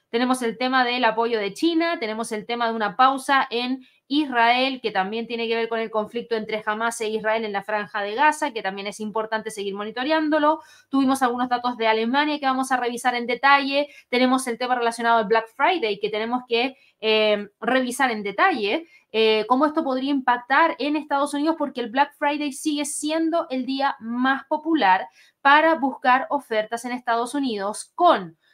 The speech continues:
alrededor de ciento treinta millones de personas en Estados Unidos que planean comprar, una cifra que es mayor a la que se tuvo durante el año dos mil veintidós, a pesar de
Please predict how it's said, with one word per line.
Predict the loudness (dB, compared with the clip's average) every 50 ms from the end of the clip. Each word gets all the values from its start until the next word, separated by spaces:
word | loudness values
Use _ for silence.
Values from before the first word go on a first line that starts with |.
| _ _ _ 0
alrededor | 0 2 2 2 2 2 0 0 -2
de | -4
ciento | -6 -4 -4 -6 -6 -4 -2 -2 -2 -2 -2 -6 _ _ _ _ _ _
treinta | -2 0 0 0 0 0 -2 -2 -2 -2 0
millones | 0 0 -2 -2 -2 -2 -2 -2 -2 -2 -2
de | -2 -2
personas | -2 -4 -6 -6 -4 -4 -2 0 0 0 -2 -2
en | -4 -6
Estados | -6 -6 -2 0 2 2 2 0 -4 -4 -4
Unidos | -2 -2 0 0 0 0 0
que | -2 -4 -2
planean | 0 -2 -2 0 -2 -4 -4 -6 -4
comprar, | -2 -2 0 0 -2 -4 -6 -8 -6 _ 0 4 4 4 4 2 0 -8 _ _ _ _ _ _ _ _ _
una | -2 0 2 2 2 2
cifra | 0 -2 -2 -2 -2 -4 -4 -2 -2 -2 -2 -4 -8 _ _ _ _ -2
que | 2 2 2
es | 2 0 -2 -8 -16 _ _ _ _ _
mayor | -8 -4 -2 2 2 2 2 0 0 -2 -2 -2 -2
a | -2 -2 -2
la | -2 -4
que | -6
se | -6 -6 -2
tuvo | 0 0 2 2 0
durante | -2 -4 -2 -2 -2 -2 -2 -2
el | -2
año | -2 -2 -4 -4 -4
dos | -4 -2 -2
mil | -2 -2 -2 -2
veintidós, | -2 -4 -4 -4 -2 -2 -2 -2 -2
a | -2 -2
pesar | -4 -4 -2 -2 -2 -2 -2
de | -4 -4 -6 -6